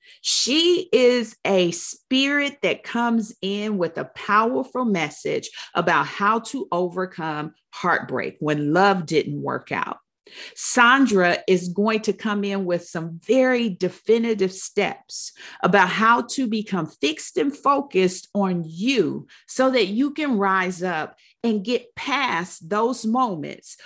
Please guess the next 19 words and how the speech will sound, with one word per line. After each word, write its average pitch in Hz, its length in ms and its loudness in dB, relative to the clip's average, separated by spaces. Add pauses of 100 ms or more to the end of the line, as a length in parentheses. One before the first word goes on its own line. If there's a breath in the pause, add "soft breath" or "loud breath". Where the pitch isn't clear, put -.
(120 loud breath)
when 185 340 0
love 190 380 2
just 202 480 0
didn't 156 380 -4
work 135 300 -8
out. - 320 -6 (560 loud breath)
And 220 160 6
we're 311 140 4
gonna 339 300 4
round 247 440 4
out 202 300 2
our 175 160 -2
week 147 380 -10
with 147 200 -2
Marsha 147 640 -4
Ann. - 460 -8 (480 loud breath)
Marsha 269 600 4
Ann 233 480 0 (100)
is 180 280 2